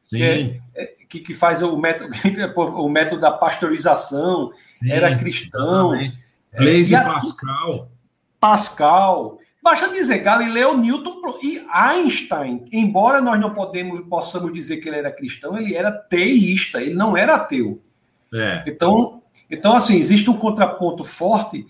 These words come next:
Speaker 1: é, nisso aí também, né? Pra deixar claro pro pessoal não achar que se é cientista não pode ser, não pode ser cristão. Pelo
Speaker 2: É, as
Speaker 1: contrário.
Speaker 2: coisas não são excludentes, não são excludentes.
Speaker 1: É, e outra coisa interessante também pra acrescentar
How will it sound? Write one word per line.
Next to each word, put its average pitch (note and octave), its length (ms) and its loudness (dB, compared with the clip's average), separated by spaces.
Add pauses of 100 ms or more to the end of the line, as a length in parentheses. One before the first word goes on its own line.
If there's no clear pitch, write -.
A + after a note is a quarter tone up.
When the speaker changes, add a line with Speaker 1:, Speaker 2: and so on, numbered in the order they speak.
(500)
Speaker 1:
é, D3 260 -4
nisso F3+ 280 -2
aí B3+ 100 0
também, G#3+ 460 2
né? E3+ 120 2
Pra G3 160 0
deixar G3+ 360 2
claro G3+ 320 0
pro G#3+ 120 -6
pessoal F3+ 320 -2
não E3 100 -4
achar E3 420 -2
que G#3 340 -6
se F#3+ 280 -4
é F#3+ 140 4
cientista F3+ 640 -4
não A#3 140 0
pode G#3 260 -2
ser, - 320 -8 (340)
não D#3 220 -8
pode D3+ 220 -2
ser D3+ 120 -6
cristão. - 420 -6
Pelo F#3+ 260 -2
Speaker 2:
É, B2 100 0
as - 140 0
Speaker 1:
contrário. D#3 320 2
Speaker 2:
coisas - 20 -6
não E3+ 140 -2
são F3+ 220 -8
excludentes, C#3 840 -2
não B2+ 140 -2
são D3+ 220 -2
excludentes. C3 960 -6 (260)
Speaker 1:
É, A#2+ 280 -4 (140)
e E3 100 2
outra A3 260 6
coisa F#3+ 240 4
interessante D#3+ 560 0
também C#3 280 -2
pra C3 100 4
acrescentar C3 960 0